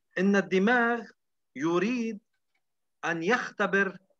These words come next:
الجسد، جسدي أنا، فيقول: "افعل ذلك ولا تفعل ذاك".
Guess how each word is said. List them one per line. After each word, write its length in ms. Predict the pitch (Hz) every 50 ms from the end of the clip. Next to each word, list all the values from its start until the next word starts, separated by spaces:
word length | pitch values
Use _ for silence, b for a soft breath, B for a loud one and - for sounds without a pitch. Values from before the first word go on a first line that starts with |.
| _ -
الجسد، 480 | 160 175 156 180 190 190 - 135 104 - _ _ _ _ _ _ _ _ _ _ -
جسدي 440 | 123 185 202 190 208 185 - 170 165
أنا، 300 | 170 165 139 107 - - - _ _ _ _ _ _ _ _ _ _ _ _ _ _ _ _ _ _ _ _ _ _ _ _
فيقول: 760 | - 165 180 196 196 196 202 247 269 262 262 262 254 240 - - _ _ _ _ _ _ _ _ _ 214
"افعل 380 | 214 - 247 214 190 190 190
ذلك 440 | 175 - 202 208 220 214 202 - -
ولا 160 | 180 170 170
تفعل 400 | 165 175 185 175 - 147 139 131
ذاك". 420 | 117 120 135 127 110 - - -